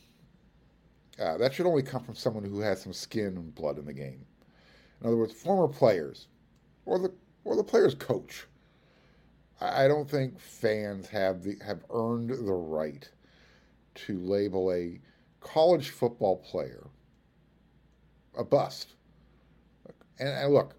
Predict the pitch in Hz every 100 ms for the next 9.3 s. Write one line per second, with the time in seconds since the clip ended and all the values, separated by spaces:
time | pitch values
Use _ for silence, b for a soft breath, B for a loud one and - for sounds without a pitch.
0 | _ 120 135 156 156 180 139 - - _
1 | _ _ _ - 120 110 127 156 156 139
2 | 127 120 - - - - - - b b
3 | b b b b - 104 110 120 135 139
4 | - 147 131 113 - 117 110 117 123 113
5 | 117 104 98 107 - 120 107 - 120 107
6 | 113 120 - _ b b b b b b
7 | b - 120 113 - 123 - 143 139 139
8 | 135 120 101 95 107 - 92 82 82 -
9 | 82 60 -